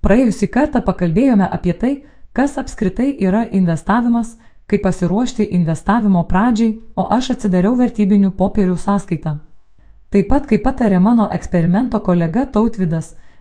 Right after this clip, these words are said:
dėl didesnio patogumo atsidariau ir atskirą einamąją sąskaitą, kurioje esantys pinigai yra skirti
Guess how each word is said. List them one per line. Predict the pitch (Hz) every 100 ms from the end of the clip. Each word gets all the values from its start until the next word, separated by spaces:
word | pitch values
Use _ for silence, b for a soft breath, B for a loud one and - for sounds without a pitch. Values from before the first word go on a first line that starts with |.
| b
dėl | 175 180
didesnio | 170 165 247 220 190
patogumo | 180 180 160 220 247 -
atsidariau | 185 185 165 180 254
ir | 214 170
atskirą | 185 220 - 202 190 -
einamąją | 214 226 202 190 175
sąskaitą, | - 233 247 185 151 160 147 b b b
kurioje | 185 175 208 277 220
esantys | 254 254 214 196 -
pinigai | 190 175 160 269 -
yra | 196 220
skirti | 226 - 262